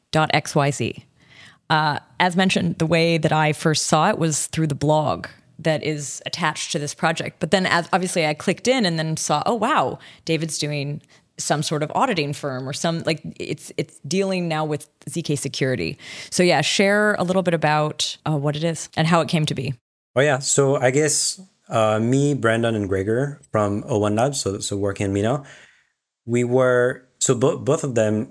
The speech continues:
Speaker 2: are working on the higher, um, level in the stack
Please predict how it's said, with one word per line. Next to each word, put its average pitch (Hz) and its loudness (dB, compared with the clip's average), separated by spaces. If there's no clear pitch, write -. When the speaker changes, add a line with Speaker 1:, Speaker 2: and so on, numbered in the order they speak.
Speaker 2:
are 110 0
working 117 0
on 110 0
the 104 0
higher, 123 2
um, 101 0
level 107 2
in 101 0
the 98 0
stack - -2